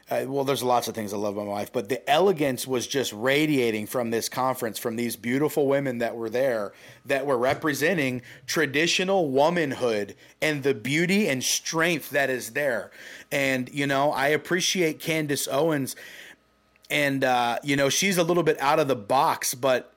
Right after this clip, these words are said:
as far as, like, the traditional strength of a woman, 'cause she's so outspoken.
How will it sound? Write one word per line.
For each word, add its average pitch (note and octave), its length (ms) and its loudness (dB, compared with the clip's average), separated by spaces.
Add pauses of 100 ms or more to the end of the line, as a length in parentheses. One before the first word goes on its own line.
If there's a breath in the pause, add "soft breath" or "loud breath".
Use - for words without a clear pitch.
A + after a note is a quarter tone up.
(100)
as C3 220 -2
far C#3+ 220 4
as, B2 160 0
like, B2+ 160 0
the C3+ 80 -2
traditional C3+ 640 0
strength C3+ 320 -2
of A#2+ 80 -2
a - 20 0
woman, C#3 180 0
'cause B2+ 140 -4
she's A#2 220 -2
so C#3+ 340 2
outspoken. C3 840 0